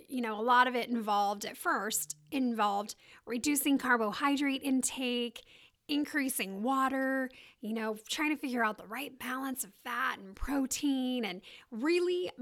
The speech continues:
by the numbers. I was big into the numbers, friends,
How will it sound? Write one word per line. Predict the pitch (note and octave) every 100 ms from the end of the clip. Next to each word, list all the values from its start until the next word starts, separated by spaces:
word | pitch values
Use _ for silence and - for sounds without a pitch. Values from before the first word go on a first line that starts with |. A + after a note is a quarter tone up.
| - -
by | A3 A3 A#3+
the | A3+ A3+
numbers. | G#3+ G3+ F#3+ F#3 F#3+ F#3 - - - - _ _ _ _ _ _ -
I | - C4 C#4
was | A#3+ G3 - _ _
big | C#4+ C#4 C#4 -
into | A#3+ A#3+ B3 B3
the | A#3
numbers, | G#3+ F#3+ F3 F3 G#3 -
friends, | A3 G3+ G#3+